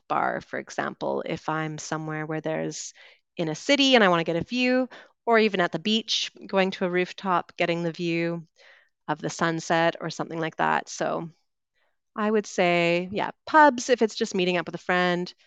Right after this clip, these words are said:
rooftop bar if I'm traveling to get a view, um, and clubs if there is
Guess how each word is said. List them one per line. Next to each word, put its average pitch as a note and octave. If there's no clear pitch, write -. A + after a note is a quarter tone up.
rooftop A3
bar F3
if E3+
I'm D#3
traveling E3
to -
get D#3
a D#3
view, F#3+
um, D#3+
and G#3+
clubs G3
if -
there E3
is F3